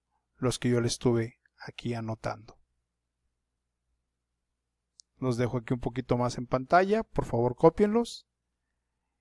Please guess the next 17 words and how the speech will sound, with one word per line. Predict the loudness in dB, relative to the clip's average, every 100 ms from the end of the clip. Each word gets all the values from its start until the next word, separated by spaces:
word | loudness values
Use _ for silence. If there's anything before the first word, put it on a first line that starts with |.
| _
y | -2
de | 0
acuerdo | 4 6 8 8
a |
su | 6 8
grado, | 12 12 12 10 4 _ _ _ _ _ _ _ -8
anótelo | -2 0 0 0 -2 -4
aquí. | -8 -18 _ _ _ _ _ _ _ _ _ _ -20 -20 _ _ _
Muchas | 0 4 6
gracias, | 8 8 6 2
espero | 6 10 10
les | 8 6
haya | 6 6 4
sido | 6 8
útil | 6 6 2
esta | 0 0
información. | 0 0 2 4 8 8 6